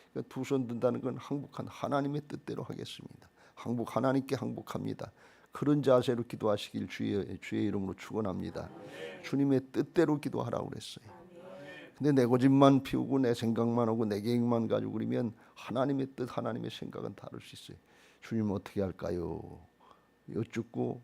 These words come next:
하나님이 주시는 뜻, 하나님의 말씀을 받고 오늘 기도하시길 주의 이름으로 축원합니다. 하나님께 맡기고 기도하는 거고, 하나님을 찬송하는, 찬양하는 자세로 기도하는데, 이렇게 기도를 시작했어요.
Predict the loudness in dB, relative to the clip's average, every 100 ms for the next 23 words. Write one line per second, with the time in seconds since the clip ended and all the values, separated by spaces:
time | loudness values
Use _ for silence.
0 | _ -16 -8 -2 0 0 -2 -2 -2 -2
1 | -4 -8 -6 -2 2 2 0 -2 -6 -6
2 | -4 -2 0 -2 -2 0 2 0 -2 -14
3 | -20 -6 0 4 4 2 -2 -2 -2 -2
4 | 0 2 0 -2 -4 -6 -2 0 0 -2
5 | -6 -12 -14 -12 -10 -10 -12 -18 -18 -6
6 | 0 4 4 4 2 0 0 0 -6 -10
7 | -4 -2 -2 -4 -2 -2 -2 -2 0 0
8 | 0 0 0 -2 -4 -6 -2 0 0 -2
9 | 0 0 -2 -8 -20 -16 -4 0 2 4
10 | 2 0 -2 -4 -6 -6 -4 -2 -2 -4
11 | -6 -8 -16 -18 -16 -16 -6 2 4 4
12 | 0 -2 2 2 2 0 -4 -4 -4 -4
13 | -6 -10